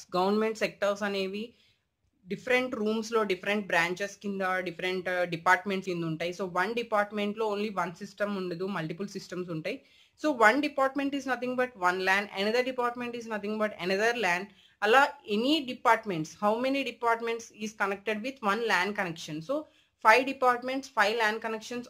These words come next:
all lan connections connected with one main connection.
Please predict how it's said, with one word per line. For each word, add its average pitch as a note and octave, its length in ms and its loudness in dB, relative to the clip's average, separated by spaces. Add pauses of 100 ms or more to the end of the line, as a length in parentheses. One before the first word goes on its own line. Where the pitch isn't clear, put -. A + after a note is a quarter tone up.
(140)
all A3+ 360 6 (120)
lan A3+ 220 4
connections A#3+ 460 -6
connected G#3 440 -2
with D4+ 140 -6 (120)
one G3+ 220 4 (100)
main G#3 260 -2
connection. E3+ 440 -4